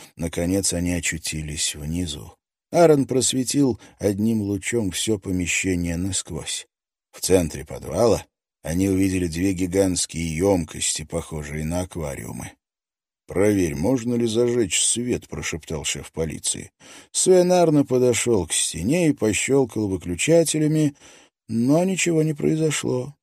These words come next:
«Что это за странный звук?» — внезапно спросил Аарон. «Не знаю. Словно воздух шипит в воде». «Посвети-ка туда», — показал Свен Арне.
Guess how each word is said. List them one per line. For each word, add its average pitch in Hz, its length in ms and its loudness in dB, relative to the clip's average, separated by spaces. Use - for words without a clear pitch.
«Что - 300 4
это 120 200 8
за 107 180 4
странный 107 540 4
звук?» — 110 340 0
внезапно 80 580 -2
спросил 78 500 -4
Аарон. 69 260 -8
«Не 92 200 -4
знаю. 117 480 4
Словно 123 460 6
воздух 143 380 6
шипит 123 340 2
в 90 60 0
воде». 80 340 -2
«Посвети-ка 175 600 2
туда», — 127 400 8
показал 85 480 -2
Свен 80 300 -2
Арне. 71 320 -8